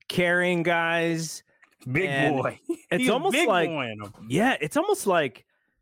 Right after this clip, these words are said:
Speaker 1: you know, you, you only have so many footballs to, to go around, but in a different offense, he would be kinda like the safety valve for some, for some Q Bs, just 'cause
Speaker 2: Oh,
Speaker 1: he's so
Speaker 2: absolutely.
Speaker 1: big and he's so long. Um, but, uh, but yeah,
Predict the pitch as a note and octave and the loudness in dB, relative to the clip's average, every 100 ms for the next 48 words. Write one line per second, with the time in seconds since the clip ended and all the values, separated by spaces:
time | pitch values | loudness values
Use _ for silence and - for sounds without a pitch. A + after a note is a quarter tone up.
0 | _ _ _ _ _ E3 D#3 C3 C#3+ D3+ | _ _ _ _ _ 2 2 2 2 2
1 | E3 G3 A3 E3 D#3 - D#3+ C#3+ A#2+ - | 4 4 4 2 2 0 -2 0 0 0
2 | C#3+ A2+ G#2 - A#2 F#2+ - A2+ A#2 G#2+ | 0 0 0 -4 -10 -8 -4 0 0 2
3 | G#2 A2+ G#2+ F#2 G2 F#2 F2+ - D3 A#2 | 0 0 -2 -4 -2 -2 -4 -2 -2 0
4 | E3+ D#3+ C3+ D#3 G3+ C3 G2 F#2 - - | -2 0 0 0 0 -2 -4 -6 -10 -14
5 | - _ _ _ _ _ D3+ B3+ E4 D3+ | -14 _ _ _ _ _ -2 2 2 0
6 | B2 - A#2+ A#2+ G#2 G#2 - - A#2 G2+ | -2 -2 -6 -4 -4 -4 -6 -2 -2 -2
7 | G#2+ F2+ F#2+ F2+ E2+ G2+ - G#2+ F#2 - | -4 -2 -2 -2 -6 -10 -4 -4 -4 -8
8 | G2+ A#2 - A2 G#2 C#3 D#4 F4+ A#3 F#3 | -4 -6 -4 -4 -2 0 2 2 0 -2
9 | A#2+ - A3+ - E3+ C#3 C4+ B3 D3 A#2+ | -6 -4 0 2 4 2 0 -4 -6 0
10 | F3 G3+ A#2+ F#2 G#2 G#2 - - - C#3 | 2 2 2 -2 -4 -6 -4 0 2 2
11 | A2 C3+ D#3 B2+ G2 E2+ - _ _ _ | 0 0 2 2 -2 -6 -16 _ _ _
12 | _ - G#2+ G2 F#2 F2+ E2+ - A2 G#2 | _ -4 -2 0 -2 -2 -6 -4 -2 -2
13 | - G#2+ F#2 F2 A#2+ B2+ A#2+ | -2 -2 0 -2 -2 -2 -2